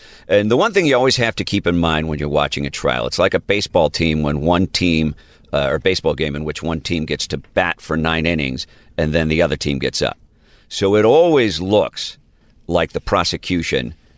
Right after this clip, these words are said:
uh, has got it nailed in the first part of the trial. And as, as we're looking at the evidence, particularly the video evidence,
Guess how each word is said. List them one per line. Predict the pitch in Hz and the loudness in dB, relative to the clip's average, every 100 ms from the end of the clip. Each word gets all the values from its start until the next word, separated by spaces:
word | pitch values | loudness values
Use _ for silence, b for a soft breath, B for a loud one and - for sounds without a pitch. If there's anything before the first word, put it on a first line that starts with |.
| b | b
uh, | 71 64 - | -2 -2 -4
has | 80 71 | -4 -2
got | - 80 71 | 0 -2 -2
it | - | -4
nailed | 73 73 71 52 50 - _ _ _ _ - - | -4 -2 -2 -4 -8 -16 _ _ _ _ -8 0
in | 78 | 0
the | 73 | 0
first | - 76 - | 0 0 2
part | - 71 | 2 2
of | |
the | 57 | -2
trial. | - 71 52 50 - B B B | 0 0 0 -8 -16 B B B
And | 78 73 - | 2 2 2
as, | 82 82 - | 2 4 4
as | 85 73 | 2 2
we're | 80 | 0
looking | 87 101 101 90 | 2 2 2 2
at | |
the | 78 | 2
evidence, | 80 78 | 0 0
particularly | - 90 - - 107 85 67 71 | -2 -2 -2 -2 -2 -6 -6 -8
the | 67 | -6
video | 95 80 64 | -6 -4 -8
evidence, | 58 57 57 - | -10 -12 -14 -14